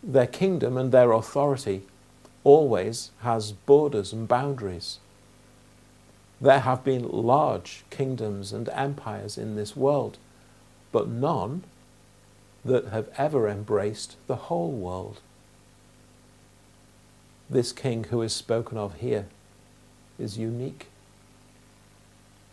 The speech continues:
His reign is over everything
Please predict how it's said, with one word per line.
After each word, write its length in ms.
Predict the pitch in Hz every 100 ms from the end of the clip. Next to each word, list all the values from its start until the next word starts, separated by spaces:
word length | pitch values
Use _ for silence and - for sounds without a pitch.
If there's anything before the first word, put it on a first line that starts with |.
| - - - - -
His 240 | 139 131
reign 320 | 107 98 101 110
is 140 | 113
over 280 | 120 117 -
everything 800 | 127 123 110 - 147 139 104 135